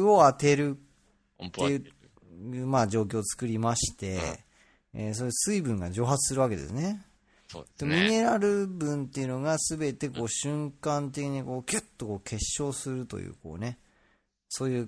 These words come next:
Speaker 1: たこう、まあ、特許を取られている製法で、
Speaker 2: うん。
Speaker 1: えー、まあ、こう、海水に含まれているそういう貴重な、えー、ごく微量なですね、そのミネラル分を、この塩にこう、ギュッ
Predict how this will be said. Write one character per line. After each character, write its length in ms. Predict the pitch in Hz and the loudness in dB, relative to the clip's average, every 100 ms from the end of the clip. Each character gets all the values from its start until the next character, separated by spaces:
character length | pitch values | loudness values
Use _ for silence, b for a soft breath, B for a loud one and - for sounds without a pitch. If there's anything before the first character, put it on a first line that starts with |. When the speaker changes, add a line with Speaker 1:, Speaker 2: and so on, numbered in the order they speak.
| - _ | -8 _
Speaker 1:
た 140 | 120 104 | -4 -2
こ 180 | 104 | -2
う、 60 | 101 | -2
ま 100 | 98 | -4
あ、 40 | |
特 260 | - 143 139 | -4 -6 -2
許 100 | 110 | -2
を 40 | |
取 220 | 92 104 95 | -2 -6 -6
ら 60 | |
れ 80 | 90 | -6
て 80 | - | -8
い 40 | |
る 40 | 76 | -10
製 240 | - 85 | -8 -8
法 320 | 80 78 80 | -10 -12 -10
で、 420 | 92 139 165 - - B B B B | -4 0 2 0 -6 B B B B
Speaker 2:
う 40 | 82 | -8
ん。 40 | |
Speaker 1:
え 0 | |
ー、 40 | 90 | -6
ま 120 | 85 | -6
あ、 40 | |
こ 140 | 78 85 | -8 -10
う、 180 | 82 - _ _ - | -12 -16 _ _ -6
海 220 | 104 107 | -2 -2
水 220 | - 113 | -2 -2
に 180 | 110 107 | -4 -6
含 240 | - 113 | -8 -8
ま 80 | 110 | -6
れ 80 | 104 | -6
て 60 | 95 | -8
い 20 | |
る 80 | 90 | -10
そ 80 | |
う 40 | 90 | -12
い 20 | |
う 40 | 92 | -12
貴 280 | - - | -12 -8
重 160 | 139 147 | -6 -4
な、 420 | 156 175 170 120 101 | 0 4 4 0 -4
え 560 | 95 85 - - - | -12 -12 -14 -16 -16
ー、 0 | 90 | -10
ご 140 | 135 | -8
く 140 | 135 107 | -8 -6
微 140 | 135 | -2
量 260 | 214 320 320 | -2 -2 -2
な 120 | 320 | -4
で 80 | 123 | -2
す 100 | 120 | -2
ね、 60 | |
そ 100 | 110 | -2
の 60 | 101 | -2
ミ 100 | 107 | -2
ネ 180 | 113 117 | 0 2
ラ 140 | 117 | 4
ル 140 | 113 110 | 2 0
分 380 | 98 92 90 110 | -4 -6 -6 -4
を、 360 | 180 151 82 - B 80 76 - | 0 0 -2 -8 B -18 -16 -12
こ 60 | |
の 60 | 87 - - 110 | -6 -2 -2 -2
塩 200 | 117 104 | -4 -4
に 120 | 85 | -6
こ 180 | 82 101 | -12 -8
う、 40 | |
ギ 80 | |
ュ 20 | |
ッ 20 | 180 | -8